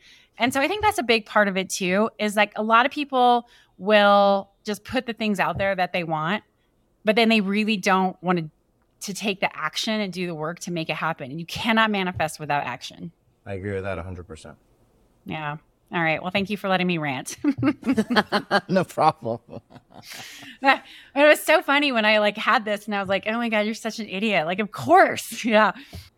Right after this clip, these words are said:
Speaker 2: I don't think you're an idiot. I, it's hard to stop drinking.
Speaker 1: Yeah.
Speaker 2: I was, uh,
Speaker 1: Yeah.
Speaker 2: I was trying to do dry January too, but, uh, I had a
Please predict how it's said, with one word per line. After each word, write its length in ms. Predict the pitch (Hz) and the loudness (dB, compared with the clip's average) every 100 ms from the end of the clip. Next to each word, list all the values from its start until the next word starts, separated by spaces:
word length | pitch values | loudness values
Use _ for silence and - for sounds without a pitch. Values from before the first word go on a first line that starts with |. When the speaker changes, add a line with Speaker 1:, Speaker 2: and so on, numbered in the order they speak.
| _ | _
Speaker 2:
I 120 | 180 | -2
don't 160 | 226 185 | 2 4
think 160 | 131 113 | 2 -2
you're 140 | 110 | -4
an 80 | 110 | -2
idiot. 440 | 110 113 135 180 | -2 -2 -2 -4
I, 180 | 147 156 147 - | -4 -6 -8 -8
it's 160 | 175 | -8
hard 320 | - 139 254 240 | 0 2 4 2
to 140 | 294 | -2
stop 360 | - 151 139 120 | -2 0 2 0
drinking. 520 | 127 127 113 110 107 _ - | -4 -4 -4 -4 -6 _ -14
Speaker 1:
Yeah. 120 | 202 135 | -4 0
Speaker 2:
I 160 | 131 | 2
was, 240 | 156 151 147 | 4 4 4
uh, 260 | 131 120 | 4 2
Speaker 1:
Yeah. 60 | - _ - | -6 _ -6
Speaker 2:
I 140 | 135 | 0
was 80 | 151 | 0
trying 160 | 156 151 | 0 -2
to 80 | 127 | 0
do 120 | 123 | -2
dry 240 | 120 120 120 | 0 2 2
January 480 | 120 120 117 113 | 0 -2 -2 -4
too, 460 | - 135 107 110 117 _ _ _ _ | -4 -4 -2 -2 -4 _ _ _ _
but, 260 | 120 110 104 | -2 -2 -2
uh, 300 | 101 95 - | -6 -8 -8
I 120 | 123 | -6
had 140 | 127 | -2
a 140 | 117 | -2